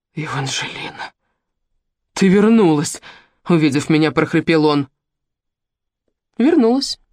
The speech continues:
Подковырнув когтем замок, я освободила Джека.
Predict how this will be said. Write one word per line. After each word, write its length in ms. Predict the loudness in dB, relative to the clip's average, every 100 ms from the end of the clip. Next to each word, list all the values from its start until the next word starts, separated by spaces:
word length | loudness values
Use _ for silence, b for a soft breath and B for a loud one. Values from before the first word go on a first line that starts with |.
| _ _ _ _ _ _ _ _ _ _ _ _ _ _
Подковырнув 640 | -4 0 0 2 0 -2 -14 _
когтем 400 | -4 0 -2 0
замок, 340 | 0 0 0
я 80 | -2
освободила 500 | 0 0 2 2 0
Джека. 400 | 0 -2 -2 -4